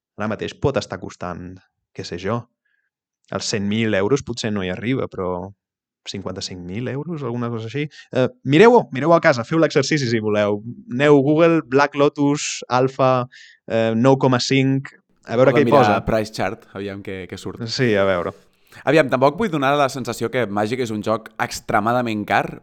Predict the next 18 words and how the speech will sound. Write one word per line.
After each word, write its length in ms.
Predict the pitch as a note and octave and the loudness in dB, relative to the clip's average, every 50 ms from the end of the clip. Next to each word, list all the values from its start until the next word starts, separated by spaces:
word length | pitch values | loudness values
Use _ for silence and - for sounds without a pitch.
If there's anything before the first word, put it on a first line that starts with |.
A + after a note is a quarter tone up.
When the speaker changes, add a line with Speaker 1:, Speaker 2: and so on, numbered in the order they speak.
| _ _ | _ _
Speaker 2:
perquè 240 | - A#2 - A2+ G#2+ | -6 -4 -4 -6 -6
sí 160 | - C#3 C#3 | -6 -6 -4
que 80 | - F3 | -2 0
ho 160 | C#3 A#2 B2 | 0 2 0
és, 380 | D#3+ F3+ - - - - - - | 0 -2 -6 -12 -16 -18 -16 -12
d'una 220 | A2 A2+ A2 G#2 | -8 -6 -2 -2
banda, 320 | G2+ G2+ A2+ D3 F3 E3 G#2 G2 | -2 -2 -2 -4 -6 -6 -6 -8
i, 200 | F#2+ G2 F#2 F2+ - | -8 -10 -10 -12 -12
i 80 | - G#2 | -10 -8
pot 160 | - G2 - | -8 -6 -6
arribar 240 | A2 G#2+ G#2+ G2+ G2 | -4 -4 -4 -4 -4
a 60 | - | -4
ser-ho, 180 | G#2 G#2+ C#3 - | -4 -4 -4 -2
però 240 | A2+ B2 A2 G#2 G2+ - - _ _ _ _ _ _ _ _ _ _ _ _ | -2 -2 -2 -2 -2 -4 -8 _ _ _ _ _ _ _ _ _ _ _ _
realment, 560 | - A#2 B2 C3 C#3 D3 C#3 C3+ D3+ E3 D3 | -8 -4 -2 -2 -2 -2 -2 -2 -2 -2 -4
com 160 | C3+ A2+ G#2+ | -4 -4 -4
tu 80 | B2+ B2+ | -4 -2
dius, 240 | A#2+ A#2 C#3 D3+ | -2 -2 -2 -4